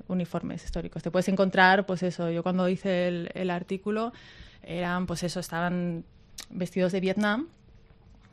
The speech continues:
pero no solo es que se vistan, sino que actúan como los soldados. Ellos saben todo. O sea, saben cómo fumaban los americanos, los alemanes. O sea, es una, ha-, han hecho documentales,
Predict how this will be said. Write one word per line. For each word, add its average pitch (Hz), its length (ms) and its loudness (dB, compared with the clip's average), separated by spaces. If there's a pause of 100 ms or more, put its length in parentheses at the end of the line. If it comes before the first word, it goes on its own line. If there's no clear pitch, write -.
(120)
pero 196 180 6
no 214 120 4
solo 240 240 6
es 240 100 2
que 202 420 2 (340)
se - 240 4
vistan, - 460 0 (220)
sino 196 260 2
que - 80 -4
actúan 202 400 2
como 190 220 0
los 180 120 -2
soldados. 180 560 -4 (140)
Ellos 202 180 -2
saben 220 240 2
todo. 180 320 -2 (420)
O - 40 -20
sea, - 420 -4
saben 202 260 0
cómo 233 200 4
fumaban 226 480 4
los 214 140 -2
americanos, 196 460 0
los 226 160 -4
alemanes. 175 420 -2
O - 40 -20
sea, 185 100 -2
es - 140 -8
una, 208 280 0 (880)
ha-, 180 180 2
han 180 140 0
hecho 190 140 -2
documentales, 202 960 2